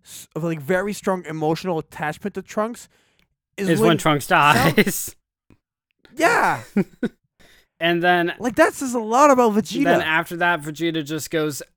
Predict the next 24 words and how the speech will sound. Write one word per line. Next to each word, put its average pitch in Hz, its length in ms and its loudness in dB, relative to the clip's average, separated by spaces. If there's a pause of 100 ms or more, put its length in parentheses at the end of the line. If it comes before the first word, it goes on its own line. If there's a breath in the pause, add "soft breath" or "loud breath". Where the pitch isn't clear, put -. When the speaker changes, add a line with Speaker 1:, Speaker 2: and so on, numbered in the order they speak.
Speaker 2:
absolutely 151 1000 -2
crazy 139 380 -8
on 127 160 -8
Cell 123 380 -8
to 151 300 -6 (120)
no 180 420 -2
avail, 123 560 -6
but 127 460 -6 (540)
at 160 140 -6
the 170 80 -8
same 165 280 -4
time, 135 460 -8
when 160 280 -4
his 160 200 -6
son 147 260 -6
dies, 131 480 -6
that's 135 300 -6
the 151 120 -8
only 135 200 -8
time 131 180 -8
he 123 60 -8
really 117 280 -10
cares. 107 520 -12 (340 soft breath)
Which, 185 400 -6